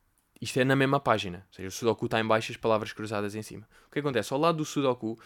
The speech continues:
estão as perguntas das palavras cruzadas. Então é inevitável um gajo não ir olhando e ir fazendo.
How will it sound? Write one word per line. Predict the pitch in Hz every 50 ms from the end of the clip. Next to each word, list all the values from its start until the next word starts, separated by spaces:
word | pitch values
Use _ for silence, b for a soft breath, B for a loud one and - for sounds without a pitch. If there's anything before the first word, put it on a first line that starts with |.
| B B B B B B B
estão | - 139 123 120 127 139 b b b b b
as | - 123 -
perguntas | - - 143 143 131 135 135 131 - 131 123 113
das | 117 120 120 117
palavras | - - 113 113 113 113 113 -
cruzadas. | - 120 110 101 92 - - - - -
Então | 131 139 127 - 151 147 147 147
é | 147
inevitável | 147 143 143 127 127 143 139 - 120 113 113 120 123
um | 131 135
gajo | 123 120 117 117 123
não | 123 120 120
ir | 120
olhando | 120 120 120 113 113 117 113 117
e | 123
ir | 123 -
fazendo. | - 135 123 123 113 98 95 -